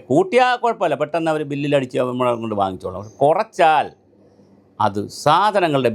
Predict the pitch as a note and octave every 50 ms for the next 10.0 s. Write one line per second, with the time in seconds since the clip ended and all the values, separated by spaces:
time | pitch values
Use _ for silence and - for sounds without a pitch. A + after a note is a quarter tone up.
0 | A#2 C#3+ D#3+ F3+ F#3+ F#3 E3+ C3 B2 - A#2 A#2 A#2 A2+ G2+ G2+ G#2 A2 B2+ C3+
1 | C#3 C#3 C3+ A#2 F#2+ E2 - _ _ _ _ _ _ _ _ - - - _ _
2 | - G2 G#2 G#2+ F#2 - - G#2+ A#2+ C3 C3+ D3 D3+ D3+ D3 C#3 B2+ B2+ A#2 A2
3 | A2 - A2 G#2+ G#2 G#2+ G2+ G2 - - G2 F#2+ A2 A2+ A2+ G#2 F2+ E2+ E2 -
4 | _ - - - - - - - - - - - A2 A2+ B2+ C3 B2 A#2+ B2 -
5 | A#2+ B2+ D#3 F3 E3 C#3 A2 F#2+ F#2+ F#2+ F#2+ G2+ G#2+ A2+ A#2 - - _ _ _
6 | _ _ _ _ - A#2 A#2+ C3 C#3 D#3 D#3+ F3 E3+ D#3+ - - B2 B2+ C#3+ C#3
7 | - - C#3 C3+ B2+ A#2+ A2 A#2 A2+ A#2+ G#2+ - G#2+ A2+ A#2+ A2+ - F#2+ F#2+ G#2+
8 | A#2+ B2+ B2+ A2+ G#2 F#2+ G2 G#2+ A2+ B2 B2+ B2+ B2+ B2+ - _ _ _ _ _
9 | - - G2 F#2 F#2 F#2+ G#2 G2+ G#2 G#2+ G2+ A2 A2 G#2+ G#2+ A2+ A2+ A#2 A2+ F#2+